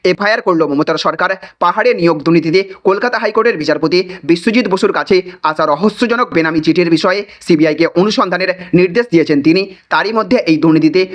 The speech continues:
সরাসরি থানায় এফআইআর দায়ের করল শিক্ষা দপ্তর। বিধাননগর উত্তর থানায় পার্থের বিরুদ্ধে অভিযোগ দায়ের হয়েছে।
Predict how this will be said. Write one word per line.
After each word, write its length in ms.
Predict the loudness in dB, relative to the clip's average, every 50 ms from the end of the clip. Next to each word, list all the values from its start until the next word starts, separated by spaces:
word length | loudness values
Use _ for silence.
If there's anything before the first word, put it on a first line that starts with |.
| -10 -8
সরাসরি 420 | -4 -2 -2 -2 0 0 -2 0
থানায় 340 | 0 0 -2 0 -2 -2 -4 -6 -8 -10 -2 0
এফআইআর 420 | 0 0 2 0 0 0 0 0
দায়ের 200 | -2 -2 -2 0
করল 180 | 0 0 0 0
শিক্ষা 260 | 0 -2 -2 0 -2
দপ্তর। 320 | -2 -2 -2 -2 -2 -2 -4 -8 -16 -18 _
বিধাননগর 520 | 0 0 0 2 -2 -2 -2 -2 0 -2 -2 0 -2
উত্তর 280 | -4 0 0 -2 -2
থানায় 280 | 0 -2 -2 -2 -4 -4 -10 -14 -6 _
পার্থের 300 | -2 -2 -2 0 -2 -2 0
বিরুদ্ধে 420 | 2 2 2 2 4 0 0 0 -4 -12 -2 -2
অভিযোগ 320 | 0 0 2 0 -2 -2
দায়ের 240 | 0 -2 -2 -2 0
হয়েছে। 340 | 0 -2 0 0 -2 -2